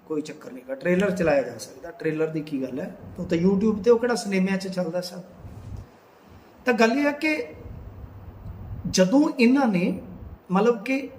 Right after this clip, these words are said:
ਐਮਰਜੈਂਸੀ ਟਾਈਟਲ ਰਜਿਸਟਰਡ ਕਰਾ ਲਿਆ, ਤਾਂ ਉਹਦੇ ਵਿੱਚ ਐਮਰਜੈਂਸੀ ਟਾਈਟਲ 'ਚ ਹੀ, ਹੁਣ ਜੇ ਤਾਂ ਐਮਰਜੈਂਸੀ ਟਾਈਟਲ ਚੁੱਕਿਆ, ਤਾਂ ਐਮਰਜੈਂਸੀ ਦਾ ਇਕੱਲਾ ਸਾਰਾ ਕੁਛ ਦਿਖਾ ਦਿਓ।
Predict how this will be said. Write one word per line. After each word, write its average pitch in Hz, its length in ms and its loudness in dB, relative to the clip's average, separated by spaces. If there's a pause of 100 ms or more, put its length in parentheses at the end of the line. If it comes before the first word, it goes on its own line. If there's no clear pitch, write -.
(640)
ਐਮਰਜੈਂਸੀ 233 560 2
ਟਾਈਟਲ 196 400 2
ਰਜਿਸਟਰਡ 170 440 -6
ਕਰਾ 151 240 -4
ਲਿਆ, 156 320 -6 (840)
ਤਾਂ - 80 0
ਉਹਦੇ 277 300 2
ਵਿੱਚ 330 240 -4 (120)
ਐਮਰਜੈਂਸੀ 302 880 4 (120)
ਟਾਈਟਲ 202 380 4
'ਚ - 120 -4
ਹੀ, 139 280 -2 (220)
ਹੁਣ 240 100 2
ਜੇ 160 220 -4
ਤਾਂ 226 140 -2
ਐਮਰਜੈਂਸੀ 202 600 0
ਟਾਈਟਲ 214 320 0
ਚੁੱਕਿਆ, 214 300 -2
ਤਾਂ 214 120 -2
ਐਮਰਜੈਂਸੀ 190 480 0
ਦਾ 202 100 0
ਇਕੱਲਾ 185 260 0
ਸਾਰਾ 185 240 4
ਕੁਛ 190 220 -6
ਦਿਖਾ 160 300 -4
ਦਿਓ। 117 260 -10